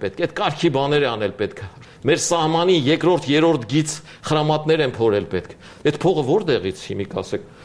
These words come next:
Այդ փողը մենք իմանալով, որ պատերազմի ենք սպասում, դրել ենք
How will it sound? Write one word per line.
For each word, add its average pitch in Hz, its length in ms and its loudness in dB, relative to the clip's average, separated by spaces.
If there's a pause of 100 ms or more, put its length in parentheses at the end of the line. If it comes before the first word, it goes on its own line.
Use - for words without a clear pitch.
Այդ 151 220 -4
փողը 208 300 2 (420)
մենք 175 300 2 (340)
իմանալով, 196 560 4
որ 127 160 2
պատերազմի 120 580 -2
ենք 107 160 -6
սպասում, 160 600 -4 (260)
դրել 226 340 2
ենք 240 220 0